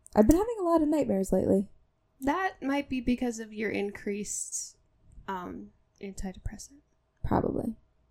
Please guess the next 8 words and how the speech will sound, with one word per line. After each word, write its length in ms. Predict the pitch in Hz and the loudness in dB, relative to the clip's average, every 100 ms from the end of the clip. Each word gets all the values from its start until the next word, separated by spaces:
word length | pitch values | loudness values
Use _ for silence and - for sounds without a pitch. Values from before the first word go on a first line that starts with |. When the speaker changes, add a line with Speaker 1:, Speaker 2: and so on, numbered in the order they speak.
| _ _ 226 | _ _ -14
Speaker 2:
Yeah. 160 | 185 - _ _ _ _ _ _ _ _ _ - - _ - | -14 -16 _ _ _ _ _ _ _ _ _ -16 -16 _ 0
Um, 760 | 233 233 220 220 214 214 220 - _ _ _ _ _ _ _ _ _ _ _ _ _ _ _ _ _ _ _ _ _ _ _ _ - | 2 2 0 -4 -8 -8 -12 -16 _ _ _ _ _ _ _ _ _ _ _ _ _ _ _ _ _ _ _ _ _ _ _ _ -8
the 100 | 208 | -4
opposite 540 | 214 - 311 - 202 - | 0 2 2 0 -4 -4
for 140 | 190 | -6
me 160 | 185 175 | -4 -6
is 160 | 170 - | -8 -6
true. 420 | 190 175 175 | -6 -6 -8